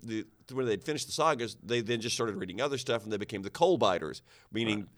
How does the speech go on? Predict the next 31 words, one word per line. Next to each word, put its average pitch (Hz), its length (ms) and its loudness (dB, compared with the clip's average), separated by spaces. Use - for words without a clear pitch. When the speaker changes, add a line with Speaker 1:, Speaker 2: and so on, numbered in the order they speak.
Speaker 1:
a 101 100 2
group 120 220 0
that, 85 300 2
that 95 200 -8
bites - 260 0
the 113 100 -2
coal 113 540 4
because 90 260 -8
they're, 95 280 -2
you 107 120 -2
know, 92 100 0
bur-, 101 280 2
burning 113 260 0
coal 110 260 0
late 98 140 2
at 76 80 -4
night. 87 300 -2
And 120 120 -2
so 127 260 4
Lewis, 143 340 6
C 165 140 4
S 135 140 2
Lewis 131 220 6
was 113 120 0
a 107 40 0
member 101 220 0
of 92 60 -4
the 95 80 -4
Coal 120 240 0
Biters, 76 400 -2
and 90 340 -2